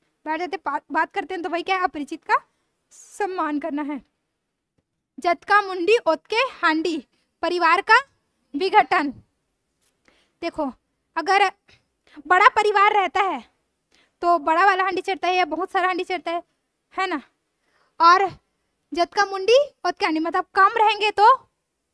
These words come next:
कम, है ना? ज़्यादा रंग रहेंगे तो ज़्यादा, परिवार का विघटन। जांगर के चलत ले, स्वयं के भरोसा पर।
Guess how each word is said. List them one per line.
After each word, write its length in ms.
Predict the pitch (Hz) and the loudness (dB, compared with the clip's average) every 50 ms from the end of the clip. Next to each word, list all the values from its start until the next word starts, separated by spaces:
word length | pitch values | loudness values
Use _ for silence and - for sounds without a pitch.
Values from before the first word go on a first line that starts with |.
| _ _ _ _ _ _ _ | _ _ _ _ _ _ _
कम, 280 | - 381 392 392 359 262 _ _ _ _ _ _ _ _ _ _ _ _ _ _ _ _ _ - - | 2 2 2 2 0 -10 _ _ _ _ _ _ _ _ _ _ _ _ _ _ _ _ _ -10 -6
है 60 | 359 | -2
ना? 160 | 415 466 403 294 - _ _ _ - | -2 -2 -2 -2 -6 _ _ _ -6
ज़्यादा 220 | 294 311 320 359 | -4 -2 0 0
रंग 220 | 370 392 403 392 381 | 0 0 0 0 -2
रहेंगे 240 | 392 392 381 381 403 | -2 -2 -4 -6 -4
तो 200 | - 494 523 523 _ _ _ _ - | -2 -2 -2 -2 _ _ _ _ -6
ज़्यादा, 320 | 302 349 359 320 349 339 320 | -2 -2 -2 0 0 -2 -2
परिवार 460 | - - 330 349 339 349 349 381 427 | -2 -2 -2 -2 0 0 0 0 0
का 200 | - 427 440 494 587 _ _ _ _ _ _ - | 0 2 2 2 0 _ _ _ _ _ _ -6
विघटन। 560 | 294 359 381 359 427 349 - 359 339 311 277 240 - - _ _ _ _ _ _ _ _ _ _ _ _ _ _ _ _ _ _ _ _ _ _ - | -4 -2 0 0 0 0 0 -2 -2 -2 -4 -8 -12 -20 _ _ _ _ _ _ _ _ _ _ _ _ _ _ _ _ _ _ _ _ _ _ -10
जांगर 460 | 285 269 359 330 339 349 359 427 453 440 | -4 0 0 0 2 2 4 4 4 4
के 340 | - 427 453 554 539 480 | 2 0 0 0 0 -4
चलत 380 | - - 392 359 359 370 381 - | -4 -2 -2 0 0 0 -2 -2
ले, 220 | 359 370 294 277 | -2 -4 -4 -4
स्वयं 360 | 269 - - 359 359 381 392 381 | -4 -2 -2 0 0 0 -2 -2
के 200 | - 427 466 539 - _ _ _ _ - | -2 -2 -2 -4 -6 _ _ _ _ -2
भरोसा 340 | 349 349 349 349 - 415 427 | 0 2 2 2 4 2 2
पर। 220 | 415 - 330 294 | 2 2 -2 -4